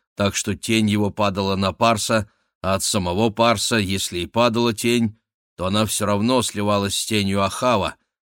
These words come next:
только, быть может, слегка удлиняя ее.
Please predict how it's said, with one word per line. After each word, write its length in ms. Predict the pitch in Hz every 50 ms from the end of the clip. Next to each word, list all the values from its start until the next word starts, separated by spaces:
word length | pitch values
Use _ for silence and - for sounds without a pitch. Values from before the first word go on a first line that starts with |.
| _ _ _
только, 280 | - 110 104 - - 101
быть 160 | 101 104 101
может, 320 | 104 107 107 92 101 92
слегка 420 | - - - 107 98 - - 113 104
удлиняя 600 | 101 95 87 98 104 104 110 123 123 117 104 92
ее. 440 | 87 82 82 85 82 80 76 -